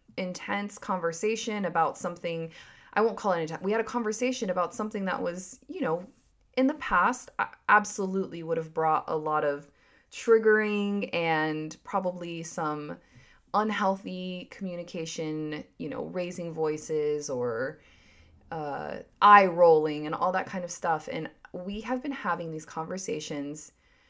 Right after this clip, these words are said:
so pragmatically, thoughtfully, um, with respect and kindness that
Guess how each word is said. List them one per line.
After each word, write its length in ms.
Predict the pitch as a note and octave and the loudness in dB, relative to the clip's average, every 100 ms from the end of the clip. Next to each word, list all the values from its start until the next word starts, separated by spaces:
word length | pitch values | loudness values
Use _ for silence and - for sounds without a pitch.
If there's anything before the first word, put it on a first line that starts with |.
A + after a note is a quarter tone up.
| _ _ _ _ | _ _ _ _
so 680 | - - - A#3 B3+ D4 D#4 - | -8 -4 2 8 8 8 2 -10
pragmatically, 1400 | - G3+ F#3+ F#3+ F#3 F3+ F#3+ G#3 A3 G#3+ G#3 G3+ G#3+ - | -6 2 2 2 4 4 2 -2 -6 -6 -4 -6 -8 -14
thoughtfully, 1300 | - - G3+ G3+ - - G3 G3 F#3+ F#3 F#3 F#3+ F#3+ _ _ _ _ _ | -20 -4 2 4 2 -2 -4 -4 -4 -6 -8 -10 -12 _ _ _ _ _
um, 640 | E3+ E3 D#3+ D3+ D3+ D#3+ - - _ _ _ _ _ _ - | 0 0 0 -2 -8 -12 -14 -20 _ _ _ _ _ _ -6
with 220 | G3 F#3+ | -4 -4
respect 880 | F3+ E3+ D#3+ - E3+ F#3+ G#3+ - - - | -4 -4 -4 0 2 4 2 -6 -8 -8
and 160 | E3 | -8
kindness 1000 | D#3+ - F3+ F3 F3+ F#3+ G3+ A3 - - - _ _ _ - | -8 -8 -6 -4 -4 -6 -6 -8 -8 -10 -14 _ _ _ -16
that 520 | F#3 F#3 F3 E3+ - | -2 2 2 2 -2